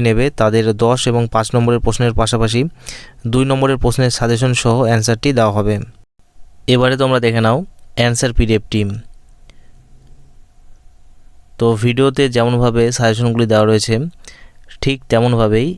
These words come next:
এই উত্তরগুলি করা রয়েছে। আর এই ভিডিওটি যদি তোমাদের ভালো লেগে থাকে, তাহলে ভিডিওতে একটি লাইক করে দেবে। চ্যানেলে নতুন হয়ে থাকলে চ্যানেলটি সাবস্ক্রাইব করে পাশে থাকা বেল আইকন ক্লিক করে দিও পরবর্তী আপডেটগুলো নোটিফিকেশন আকারে পাওয়ার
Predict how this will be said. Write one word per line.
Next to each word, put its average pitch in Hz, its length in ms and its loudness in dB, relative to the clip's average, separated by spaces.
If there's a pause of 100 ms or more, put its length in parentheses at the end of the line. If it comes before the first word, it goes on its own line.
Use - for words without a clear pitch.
(140)
এই 113 140 0
উত্তরগুলি 117 440 -2 (680)
করা 113 240 2
রয়েছে। 101 260 -2 (1400)
আর 113 140 0
এই 127 120 0
ভিডিওটি 127 340 0 (420)
যদি 120 180 0
তোমাদের 120 280 2
ভালো 113 180 0
লেগে 123 180 0
থাকে, 110 220 -2
তাহলে 107 180 0 (100)
ভিডিওতে 117 320 0
একটি - 200 -8
লাইক 107 220 0
করে 110 160 2
দেবে। 113 140 2 (680)
চ্যানেলে 117 280 2 (100)
নতুন 131 200 -2
হয়ে 135 120 0
থাকলে 123 240 -2
চ্যানেলটি 110 300 0 (120)
সাবস্ক্রাইব 127 420 -2
করে 127 180 2
পাশে 117 220 -2
থাকা 113 220 0
বেল 110 160 2
আইকন 113 280 -2
ক্লিক 113 220 -4
করে 113 140 0
দিও 123 100 0 (100)
পরবর্তী 110 400 0
আপডেটগুলো 107 400 -2 (600)
নোটিফিকেশন 113 460 0
আকারে 110 240 -2
পাওয়ার 101 200 2